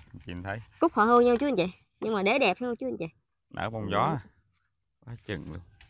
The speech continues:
Speaker 1: Này nó tàn chứ thôi, nó bông đẹp lắm.
Speaker 2: Đúng rồi, bông thơm, thơm phức. Hoành thân là được hai mươi mốt đúng nha cô chú anh chị. Cây này có đế nha cô chú anh chị. Chiều cao là được sáu mươi bốn.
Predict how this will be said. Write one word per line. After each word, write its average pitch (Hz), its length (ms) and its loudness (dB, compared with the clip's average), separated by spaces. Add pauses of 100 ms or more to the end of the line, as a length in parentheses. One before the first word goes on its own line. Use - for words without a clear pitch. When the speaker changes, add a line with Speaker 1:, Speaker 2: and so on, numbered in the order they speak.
(480)
Speaker 1:
Này 92 120 -6
nó 95 80 -4
tàn 85 400 2
chứ 107 200 -6
thôi, 101 220 -4
nó 98 60 -8
bông 98 220 -4
đẹp 85 160 0
lắm. 127 140 -4 (220)
Speaker 2:
Đúng 240 120 -10
rồi, 196 160 -10
bông 180 120 -2
thơm, 185 260 -4 (180)
thơm 190 160 -8
phức. 262 120 -10 (380)
Hoành 180 180 0
thân 214 200 2
là 208 120 2
được 175 180 0
hai 202 200 -2
mươi 208 100 2
mốt 233 200 2
đúng 247 220 4
nha 330 40 0
cô 208 180 -2
chú 240 80 -4
anh 208 120 -2
chị. 160 60 -6 (1000)
Cây 202 100 4
này 190 80 0
có 208 140 0
đế 240 180 2
nha 302 100 2
cô 220 140 -2
chú 240 60 -6
anh 220 120 -6
chị. - 80 -10 (1300)
Chiều 214 220 10 (140)
cao 220 280 10
là 180 120 4
được 165 180 2
sáu 247 340 2
mươi 277 160 2
bốn. 240 240 8